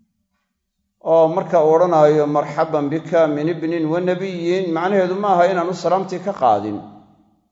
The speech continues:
Laakiin markuu salaamtii ka qaaday dabadeed buu hadalkan kale ku odhanayaa, tarxiibka iyo soo dhoweynta. Waxaa laga qaadanayaa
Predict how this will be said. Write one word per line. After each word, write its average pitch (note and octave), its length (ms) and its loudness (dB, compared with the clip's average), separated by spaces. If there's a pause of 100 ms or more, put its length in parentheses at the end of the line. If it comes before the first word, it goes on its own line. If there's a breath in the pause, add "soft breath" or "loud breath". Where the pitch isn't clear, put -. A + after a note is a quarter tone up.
(420)
Laakiin E3+ 220 -4
markuu G3+ 240 -2
salaamtii F#3+ 420 0
ka G3 120 0
qaaday E3+ 400 4
dabadeed F#3 420 0
buu F#3 80 2
hadalkan F3 360 0
kale D#3 180 2
ku D#3 140 -8
odhanayaa, C#3+ 420 0
tarxiibka D#3 520 -8
iyo C3+ 100 -4
soo C3 220 -10
dhoweynta. B2 520 -8 (1600)
Waxaa D3+ 160 0
laga E3+ 220 6
qaadanayaa D3 540 4